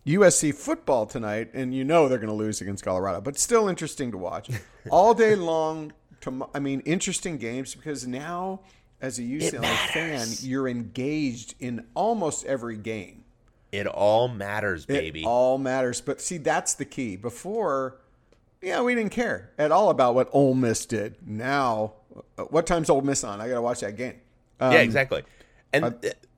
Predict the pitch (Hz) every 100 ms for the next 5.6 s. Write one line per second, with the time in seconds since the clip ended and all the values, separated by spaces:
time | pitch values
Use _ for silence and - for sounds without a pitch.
0 | _ 107 92 - - 170 196 208 165 208
1 | 226 269 294 285 285 277 294 269 294 240
2 | 226 143 147 _ _ _ _ _ 202 208
3 | 82 - 73 - 80 - 185 - 214 214
4 | 208 - - 202 214 214 226 - - -
5 | - 190 - 214 127